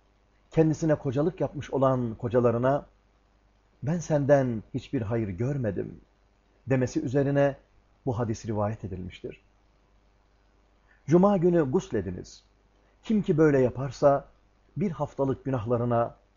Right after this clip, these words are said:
kefaret olur. Üç günde ziyadesi vardır. Beş şeyden evvel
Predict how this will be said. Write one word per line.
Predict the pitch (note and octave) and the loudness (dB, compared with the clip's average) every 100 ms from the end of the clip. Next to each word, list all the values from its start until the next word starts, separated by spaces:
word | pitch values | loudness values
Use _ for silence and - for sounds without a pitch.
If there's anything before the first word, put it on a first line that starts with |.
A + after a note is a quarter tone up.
| _ | _
kefaret | - - A#2 G#2+ B2 | -12 -8 -4 -4 -4
olur. | G2+ F2+ - _ _ _ _ _ _ _ - | -8 -8 -12 _ _ _ _ _ _ _ -6
Üç | G#3 - | -6 -2
günde | F3 D#3+ D3 C#3 C3+ - | 0 2 4 4 2 -2
ziyadesi | G2 B2+ A#2+ G#2+ G#2+ C#3 | -2 0 2 0 -4 -6
vardır. | G#2 F#2+ - - - _ _ _ _ _ _ _ _ _ _ _ | -6 -8 -10 -12 -16 _ _ _ _ _ _ _ _ _ _ _
Beş | - G#3+ | -2 0
şeyden | - G3 F#3+ F3+ | 4 6 6 4
evvel | F3+ C#3+ D3+ D3+ D3+ | 0 2 6 6 6